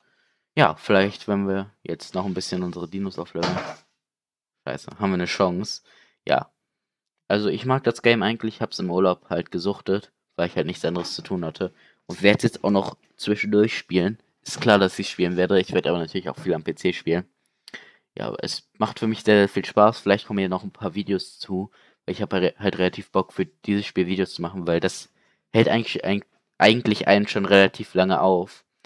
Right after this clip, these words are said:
Natürlich muss man bei manchen Sachen viel warten, wenn man nicht gerade Dollars ausgeben will. Aber vielleicht werde ich dazu nochmal ein Video machen oder Let's Play-Format. Natürlich wird mein Kanal hauptsächlich auch aus P-C-Gaming bestehen, also keine Angst.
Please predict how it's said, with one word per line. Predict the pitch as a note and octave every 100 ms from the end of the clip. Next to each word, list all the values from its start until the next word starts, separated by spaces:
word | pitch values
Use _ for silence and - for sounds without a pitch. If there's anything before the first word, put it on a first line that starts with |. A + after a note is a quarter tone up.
| - _ _ _
Natürlich | - F2+ G#2+
muss | G2 -
man | F2+
bei | F2 F2+
manchen | F2+ F#2 F2
Sachen | F2+ - F2
viel | - F#2+ F2
warten, | F#2 F#2+ F#2 F#2+ - - _
wenn | E2+
man | E2+
nicht | F2
gerade | - E2+ D#2+
Dollars | F#2 F2+ F2 F2
ausgeben | - F2 - E2+ F2
will. | F2 F#2+ - _ _ _ _ - -
Aber | F#2+
vielleicht | - C#3+ D#3
werde | C3+
ich |
dazu | - - B2
nochmal | A#2 A2+ A2
ein | A2 F#2+
Video | F#2+ G#2+ G#2
machen | F2+ -
oder | F#2 F2+
Let's | F2 -
Play-Format. | - G2 G2+ F2+ F2 F#2+ - _ _
Natürlich | F#2+ A#2+ A2
wird | F#2
mein | F#2+
Kanal | G2 F2+ F2
hauptsächlich | F#2 - F#2+ F#2 E2+
auch |
aus | D#2 D#2
P-C-Gaming | - F2 - F2 F#2 F2 E2+
bestehen, | E2 - F2
also | D#2 D2+
keine | - D#2+
Angst. | D2 G2+ - -